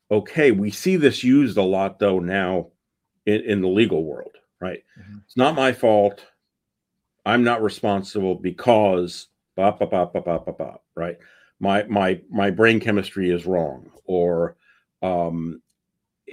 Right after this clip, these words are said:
Speaker 1: and, and I think just th-, there's a danger here. W-, we, we, we've entered a time period in our history as a human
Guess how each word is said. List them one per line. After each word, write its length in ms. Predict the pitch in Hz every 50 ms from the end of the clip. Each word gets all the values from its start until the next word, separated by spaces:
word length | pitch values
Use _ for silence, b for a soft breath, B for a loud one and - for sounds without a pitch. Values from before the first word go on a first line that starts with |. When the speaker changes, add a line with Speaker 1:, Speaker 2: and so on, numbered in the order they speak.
| - - _ -
Speaker 1:
and, 120 | 131 123 - -
and 180 | 123 123 120 -
I 120 | 117 135
think 320 | 135 185 180 147 - _
just 360 | _ - 139 123 - - _ _ _ _ _
th-, 180 | - 143 147 147
there's 200 | 131 143 156 -
a 60 | 180
danger 580 | 120 87 92 110 107 127 143 160 156 135 143 110
here. 380 | 98 98 98 92 90 85 85 87
W-, 200 | 95 107 127 -
we, 200 | 120 113 113 113 120
we, 420 | 120 104 107 101 101 95 95 b b b b b b b b b b b b b
we've 200 | 127 120 120 -
entered 400 | - 131 156 170 175 175 139 117
a 40 | -
time 360 | - - 120 120 135 147 143
period 400 | - 123 113 110 107 104 101 92
in 60 | 98
our 180 | 98 98 95 85
history 460 | - 127 123 - - - 120 110 104
as 140 | 98 90 92
a 80 | 90
human 560 | 92 90 98 113 117 110 104 98 90 82 -